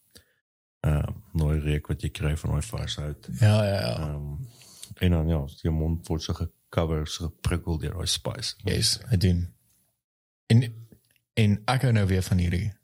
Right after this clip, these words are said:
Speaker 2: verskriklik baie.
Speaker 1: Ja, het jy,
Speaker 2: Daai
Speaker 1: hou jy van bourbons oor die algemeen?
Speaker 2: Ja, ja, ja.
Speaker 1: Ja, en dan sal ek dit saam
Speaker 2: Hierdie is baie, baie, baie lekker.
Speaker 1: Baie van daai geure wat jy kry.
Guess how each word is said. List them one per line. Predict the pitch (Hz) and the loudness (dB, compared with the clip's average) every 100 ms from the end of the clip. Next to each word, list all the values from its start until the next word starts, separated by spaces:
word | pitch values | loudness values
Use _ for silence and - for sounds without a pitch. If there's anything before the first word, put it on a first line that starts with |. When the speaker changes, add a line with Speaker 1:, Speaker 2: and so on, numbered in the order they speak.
| - | -12
Speaker 2:
verskriklik | - 104 92 92 | -2 0 2 0
baie. | 87 87 - - _ _ _ _ _ _ _ _ _ _ | -2 -2 -6 -10 _ _ _ _ _ _ _ _ _ _
Speaker 1:
Ja, | 101 95 82 | 4 4 2
het | 78 | 0
jy, | 87 90 95 | 0 0 0
Speaker 2:
Daai | 95 - 120 110 | -2 -2 -4 -2
Speaker 1:
hou | 95 | 0
jy | 101 | 0
van | 104 101 92 - - | 0 -2 -4 -8 -2
bourbons | 92 95 107 110 | 0 0 -2 -4
oor | 101 | -4
die | |
algemeen? | 87 113 101 | 0 4 4
Speaker 2:
Ja, | - - - - | 2 -2 -6 -4
ja, | - | -2
ja. | - 92 - - - _ _ _ _ | -2 -6 -10 -18 -20 _ _ _ _
Speaker 1:
Ja, | 95 78 | 4 4
en | 69 | 4
dan | 78 | 0
sal | - 76 | -2 -2
ek | 73 | -2
dit | 78 80 | -2 -4
saam | - 104 | 0 2
Speaker 2:
Hierdie | 101 98 | 4 4
is | 90 | 2
baie, | 98 87 | 0 0
baie, | 85 85 | -2 -4
baie | 85 - | -4 -4
lekker. | 85 - - - | -4 -8 -12 -6
Speaker 1:
Baie | 82 85 | -4 -2
van | 87 | 0
daai | 80 76 | 0 -2
geure | - 73 76 | -4 -6 -6
wat | - - | -8 -10
jy | - | -10
kry. | 69 | -8